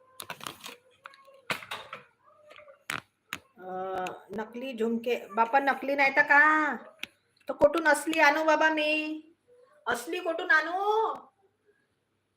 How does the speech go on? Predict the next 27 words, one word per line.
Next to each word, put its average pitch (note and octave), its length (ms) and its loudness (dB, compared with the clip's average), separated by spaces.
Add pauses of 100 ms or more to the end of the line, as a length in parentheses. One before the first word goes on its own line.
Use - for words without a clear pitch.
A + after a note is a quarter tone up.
असली E4+ 360 -6
कुठून F4+ 300 -6
आणू? E4 260 0
नकली E4+ 360 -4
नाही E4 200 -2
तर E4+ 60 2
का? F4 500 4 (920)
सगळं D4+ 260 -2
नकली E4 280 0
घालावं D4 340 4
लागते. G4 680 -2 (1700)
तुम्ही D4+ 180 -8
पहिले D#4+ 300 2
एक D#4 200 2
वेळा E4 140 6
असली, D#4+ 500 2 (800)
तुम्ही D4+ 200 -6
आता D4+ 240 4
आपला D#4 220 2
चॅनल D4 420 0
उघडा C#4+ 240 2
आणि A#3+ 420 -2
तिथं - 180 -8
सोन्याचं C4+ 500 -2
प्रमोशन C#4 480 -6
करा. A#3 340 -6 (1400)
<coughs> - 560 0